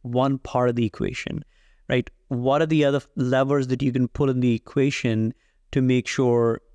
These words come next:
that the property works, right? You can still,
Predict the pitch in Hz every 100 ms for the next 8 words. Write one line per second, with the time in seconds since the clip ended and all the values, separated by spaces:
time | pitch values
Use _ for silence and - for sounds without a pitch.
0 | _ _ 123 120 - 120 110 120 113 110
1 | 170 - - - - 123 120 113 123 151
2 | 196 170 - 151 147 135